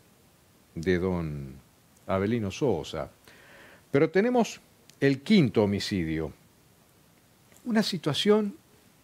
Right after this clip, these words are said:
bastante rara,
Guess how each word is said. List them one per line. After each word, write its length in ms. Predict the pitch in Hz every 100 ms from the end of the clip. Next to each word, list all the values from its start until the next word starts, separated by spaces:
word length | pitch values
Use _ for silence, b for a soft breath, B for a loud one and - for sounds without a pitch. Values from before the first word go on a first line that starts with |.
| _ _ _ _ _ _ _ _ -
bastante 880 | 160 151 - 220 208 185 190 185 175 - _ _ _ _ _ _ _ _ _ _ -
rara, 640 | 135 156 143 104 101 92